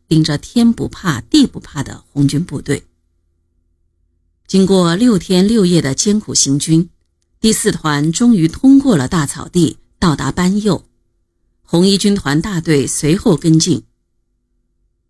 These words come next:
进入草地，部队的粮食遇到极大的困难。林彪指示侦察人员全体出动，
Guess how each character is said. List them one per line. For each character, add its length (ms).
进 160
入 160
草 240
地， 360
部 160
队 140
的 140
粮 260
食 360
遇 100
到 160
极 240
大 160
的 100
困 260
难。 180
林 180
彪 320
指 160
示 200
侦 200
察 200
人 180
员 180
全 300
体 140
出 240
动， 240